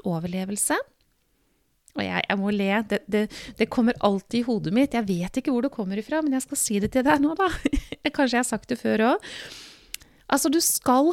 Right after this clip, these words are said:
ha frykt dersom du er en tur i Brasil, og du har fått et innfall på kveldstid om at du vil danse naken i Brasils bakgater.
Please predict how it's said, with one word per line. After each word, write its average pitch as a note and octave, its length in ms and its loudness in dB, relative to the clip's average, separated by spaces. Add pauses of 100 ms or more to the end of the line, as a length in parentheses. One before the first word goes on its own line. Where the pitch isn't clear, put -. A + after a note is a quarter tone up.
ha B3+ 240 2
frykt - 400 2
dersom B3 320 2
du C4+ 140 4
er A3 160 4
en C4 100 4
tur G#3 240 0
i A3 80 4
Brasil, C#4 640 4 (120)
og A#3 120 0
du B3+ 80 4
har C4 540 2
fått - 260 -4
et - 160 -4
innfall C4 720 0
på B3 220 4
kveldstid D#4+ 580 0 (400)
om A#3 140 6
at A#3+ 100 -2
du A#3+ 160 2
vil G#3+ 240 2
danse G#3 400 0
naken G#3 560 -2
i F3 140 -2
Brasils F#3 580 -2
bakgater. E3 720 -4